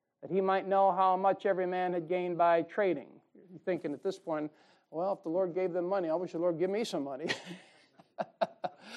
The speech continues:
All right, <clears throat> then came the first, saying, "Lord, thy pound hath gained ten pounds."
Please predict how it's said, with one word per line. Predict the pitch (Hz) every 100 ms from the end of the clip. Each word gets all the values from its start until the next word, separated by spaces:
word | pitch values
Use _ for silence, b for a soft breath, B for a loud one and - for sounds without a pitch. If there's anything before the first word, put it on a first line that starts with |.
| B B 254 -
All | 196 190
right, | 214 -
<clears throat> |
then | 247 262 208 220 233
came | 240 226 220
the |
first, | - 240 226 -
saying, | 220 208 208
"Lord, | 208 214 190
thy | 196
pound | 196 214 202 196
hath | 165
gained | 196 190 190
ten | 208 196 190
pounds." | 233 226 139 - - -